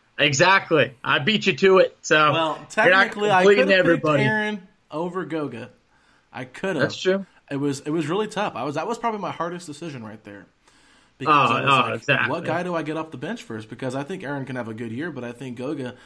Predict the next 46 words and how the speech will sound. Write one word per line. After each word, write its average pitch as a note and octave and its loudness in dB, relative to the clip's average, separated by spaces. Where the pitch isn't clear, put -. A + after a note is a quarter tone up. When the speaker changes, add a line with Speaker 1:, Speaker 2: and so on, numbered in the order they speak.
Speaker 2:
he's C3 -2
gonna D3+ -2
have C#3+ -4
to B2 -10
play B2+ -6
because A#2+ -10
we're D#3 -8
so D#3 -8
thin B2+ -8
at B2 -12
the A2 -14
front B2 -10
court. - -12
Speaker 1:
Oh, C#3 4
definitely. B2 2
And E3+ 6
I, F#3 4
I F#3 2
think G#3 2
my D#3+ 6
love D3 6
for C3 4
Alize C3+ 6
Johnson, B2+ 4
it, G#3+ 8
it G#3 6
might G3+ 6
have D#3 6
got C#3+ 4
the C3+ -2
best B2+ 0
of C3 -2
me, B2+ 2
but C3+ 2
I E3 4
really E3+ 6
root C#3 4
for C3 -6
this B2 -2
kid. A#2+ 4
I C#3 2
follow E3+ 6
him D#3 4
on D3 6
Instagram, C3 4
and B2+ -2